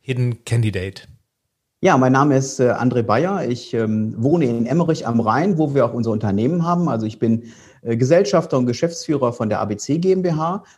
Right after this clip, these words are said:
Speaker 2: professionelle Softwarelösungen. Und, ähm, wir stellen im Endeffekt schon seit fast fünfundzwanzig Jahren Software her. Software für Zeitarbeit, also Abrechnungssoftware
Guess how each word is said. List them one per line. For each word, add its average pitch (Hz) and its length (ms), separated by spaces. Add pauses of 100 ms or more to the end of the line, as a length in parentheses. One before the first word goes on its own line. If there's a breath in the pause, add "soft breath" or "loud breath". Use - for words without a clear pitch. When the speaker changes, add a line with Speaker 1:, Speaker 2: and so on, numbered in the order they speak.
Speaker 2:
professionelle 139 460
Softwarelösungen. 127 1040 (300 loud breath)
Und, 143 340
ähm, 127 380
wir 165 240
stellen 175 340
im 143 120
Endeffekt 143 580
schon 131 280
seit 107 480 (120)
fast - 340
fünfundzwanzig 135 640
Jahren 117 260
Software 170 460
her. 170 320
Software 185 420
für 110 200
Zeitarbeit, 160 640
also 107 140
Abrechnungssoftware 170 840